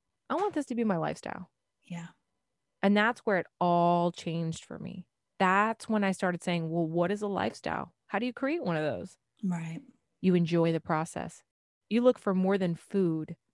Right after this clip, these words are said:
Speaker 2: Yeah.
Speaker 1: to be your journey. It's gotta be about your health, your wellness, and
Speaker 2: Mm-hmm.
Speaker 1: that, and that includes mental health. And I talk about that a lot because I will always talk about that a lot because the
Speaker 2: Yeah.
Speaker 1: two go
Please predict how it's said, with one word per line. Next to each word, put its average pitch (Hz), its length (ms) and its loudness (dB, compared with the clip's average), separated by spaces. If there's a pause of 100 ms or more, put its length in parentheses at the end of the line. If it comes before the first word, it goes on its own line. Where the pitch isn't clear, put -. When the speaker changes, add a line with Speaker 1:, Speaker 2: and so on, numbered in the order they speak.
(440)
Speaker 2:
Yeah. 156 260 -6 (680)
Speaker 1:
to 202 140 2
be 170 280 -2
your 165 160 0
journey. 156 600 -6 (400)
It's 190 140 -6
gotta 196 260 -2
be 190 160 0
about 175 320 -2
your 165 100 -8
health, 156 360 -4 (180)
your 170 180 -6
wellness, 165 840 -4 (600)
and 175 140 0
Speaker 2:
Mm-hmm. - 0 -
Speaker 1:
that, 175 240 -2
and 196 140 -6 (220)
that 214 160 -6
includes 247 400 -4
mental 277 260 -4
health. 170 200 -4
And 175 100 -4
I 180 60 -4
talk 202 280 -6
about 233 240 0
that 226 120 -2
a 226 60 -2
lot 233 260 -6
because 180 260 -4
I 185 180 0
will 196 220 0
always 214 360 4
talk 220 220 -4
about 208 200 -4
that 160 100 -2
a 139 40 -4
lot 151 180 -6
because 180 220 -2
the 180 140 -2
Speaker 2:
Yeah. - 80 -10
Speaker 1:
two 226 160 0
go 202 320 -4